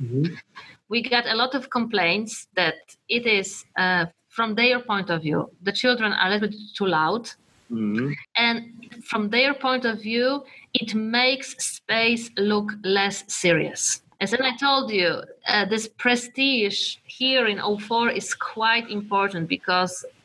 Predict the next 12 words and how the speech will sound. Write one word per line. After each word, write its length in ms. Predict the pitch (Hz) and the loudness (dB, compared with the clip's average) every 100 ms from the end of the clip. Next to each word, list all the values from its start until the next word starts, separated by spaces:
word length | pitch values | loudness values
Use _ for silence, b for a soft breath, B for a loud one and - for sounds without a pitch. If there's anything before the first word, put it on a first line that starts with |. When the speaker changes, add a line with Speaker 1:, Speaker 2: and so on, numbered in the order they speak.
| _ - | _ -6
Speaker 2:
it 160 | 208 | 0
is 160 | 202 233 | 2 2
this 140 | 220 | 0
business 440 | 190 202 190 175 - | 0 0 2 0 0
center 440 | 165 160 160 - | 0 0 -2 -2
and 180 | 165 170 | -2 0
they 120 | 185 | 2
are 100 | 190 | 2
bringing 480 | 180 196 196 190 190 | 2 0 2 0 0
some 340 | - 185 180 175 - | 0 2 0 -2 -2
important 920 | 214 208 220 208 208 202 190 185 - | 0 0 0 0 0 0 -2 -4 -4
chiefs 520 | - 233 226 - | 0 2 0 -4